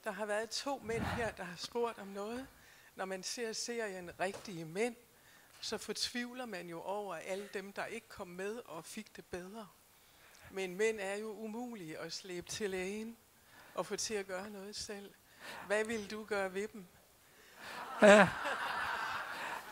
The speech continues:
Speaker 2: Der er, der er
Speaker 1: Og så
Speaker 2: noget,
Speaker 1: vil
Speaker 2: der er
Speaker 1: jeg, vil, jeg vil
Speaker 2: håbløst
Speaker 1: lige
Speaker 2: her i
Speaker 1: sige,
Speaker 2: livet,
Speaker 1: der
Speaker 2: jo.
Speaker 1: var en, der havde en
Speaker 2: Ja.
Speaker 1: vaskemaskine i ørerne.
Speaker 2: Ja.
Speaker 1: Øh, der findes altså ud over Per Bennike en, øh, fantastisk klinik i Holstebro. En, øh, akupunktør,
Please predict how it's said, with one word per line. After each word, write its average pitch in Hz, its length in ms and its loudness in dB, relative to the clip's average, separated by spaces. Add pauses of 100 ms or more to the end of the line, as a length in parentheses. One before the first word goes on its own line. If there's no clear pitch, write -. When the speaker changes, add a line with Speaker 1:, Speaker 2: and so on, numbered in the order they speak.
(160)
Speaker 2:
Der 139 80 12
er, 165 160 12
der 170 160 12
er 165 60 12
Speaker 1:
Og 170 60 12
så 170 60 10
Speaker 2:
noget, 175 200 12
Speaker 1:
vil 180 40 4
Speaker 2:
der 180 60 12
er 156 60 12
Speaker 1:
jeg, 123 120 12
vil, 156 60 12
jeg 180 100 12
vil 277 120 12
Speaker 2:
håbløst 151 220 12
Speaker 1:
lige 156 160 12
Speaker 2:
her 143 60 12
i 139 40 12
Speaker 1:
sige, 269 100 10
Speaker 2:
livet, 277 160 12
Speaker 1:
der 247 100 12
Speaker 2:
jo. - 40 12
Speaker 1:
var 269 220 12 (120)
en, 277 80 0
der 285 120 6
havde 269 220 6
en 233 80 -2 (120)
Speaker 2:
Ja. 185 60 12
Speaker 1:
vaskemaskine 233 1040 4
i 233 200 -4
ørerne. 233 460 -2 (440)
Speaker 2:
Ja. 196 280 8
Speaker 1:
Øh, 214 80 4
der 220 120 4
findes 269 400 2
altså 214 320 4
ud 254 180 -2
over 220 240 4
Per 220 260 0 (140)
Bennike 247 640 0
en, 208 200 -2
øh, 190 140 -2
fantastisk - 640 2
klinik 233 420 -2
i 233 60 -4
Holstebro. 214 760 -4 (380)
En, 202 220 0
øh, 190 140 2
akupunktør, 190 800 0